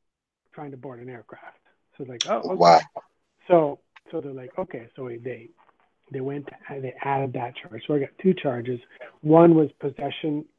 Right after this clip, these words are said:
Speaker 1: of ammunition, which
Speaker 2: Mm-hmm.
Speaker 1: includes empty shell casings, and then the other was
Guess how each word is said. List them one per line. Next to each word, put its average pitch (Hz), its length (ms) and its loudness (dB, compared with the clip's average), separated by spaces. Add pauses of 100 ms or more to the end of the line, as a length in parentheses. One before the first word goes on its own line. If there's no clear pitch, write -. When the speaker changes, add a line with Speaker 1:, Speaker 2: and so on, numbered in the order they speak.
(120)
Speaker 1:
of 139 120 -10
ammunition, 143 680 -6 (960)
which 175 140 4
Speaker 2:
Mm-hmm. 180 60 2
Speaker 1:
includes 180 520 4
empty 170 340 -6
shell 143 180 -12
casings, 139 440 -14
and 139 180 -14
then 143 400 -12
the 156 120 -6
other 165 180 -4
was 139 260 -12